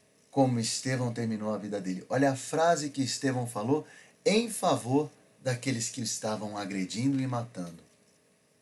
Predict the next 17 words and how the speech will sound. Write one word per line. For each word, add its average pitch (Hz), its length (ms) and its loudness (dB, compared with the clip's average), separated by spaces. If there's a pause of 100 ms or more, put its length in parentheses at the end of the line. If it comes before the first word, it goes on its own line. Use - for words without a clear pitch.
(320)
Finalzinho 101 380 -2
do 107 60 -4
capítulo 98 420 -4
sete, 107 380 0
ele 107 100 -6
diz 101 200 -6
assim: 95 440 -4 (1120)
"Senhor, 147 720 2 (840)
não 180 300 4
lhes 185 260 0
imputes 151 720 -2
este 139 320 -2
pecado." 107 760 -8 (1040)
Uau! 120 560 0 (920)
Jesus, 117 1000 -2
na 104 180 -2
cruz, - 680 -2